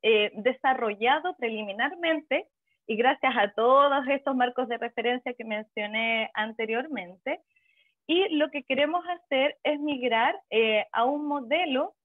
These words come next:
que nos permita captar de manera muy temprana estos riesgos. Es decir, eh, hemos pensado en incorporar, eh,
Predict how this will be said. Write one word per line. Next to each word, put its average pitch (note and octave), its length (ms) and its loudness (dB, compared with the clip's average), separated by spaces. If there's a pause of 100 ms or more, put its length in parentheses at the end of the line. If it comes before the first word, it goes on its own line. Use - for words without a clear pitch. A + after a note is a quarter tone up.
(200)
que B3 60 2
nos C4 200 0
permita C4+ 600 -2
captar D4+ 600 0
de B3 180 -4
manera A#3 400 -4
muy C4 300 -6
temprana F4 840 -4
estos - 400 -4
riesgos. A3+ 460 -4 (360)
Es A#3+ 160 0
decir, D#4+ 480 0 (500)
eh, A3 380 6
hemos C4 340 2
pensado C#4 720 2
en G#3+ 240 -2 (120)
incorporar, F4 880 0 (160)
eh, G#3 280 -4